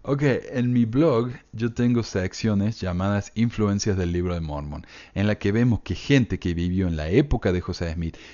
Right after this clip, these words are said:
y en el área de José Smith, no personas en Austria, no, no,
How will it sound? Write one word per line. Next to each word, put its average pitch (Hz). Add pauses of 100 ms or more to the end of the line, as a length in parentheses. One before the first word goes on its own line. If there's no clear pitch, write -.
(140)
y 95
en 92
el 87
área 151
de 85
José 85
Smith, 80 (240)
no 160
personas 104
en 85
Austria, 98
no, 98
no, 143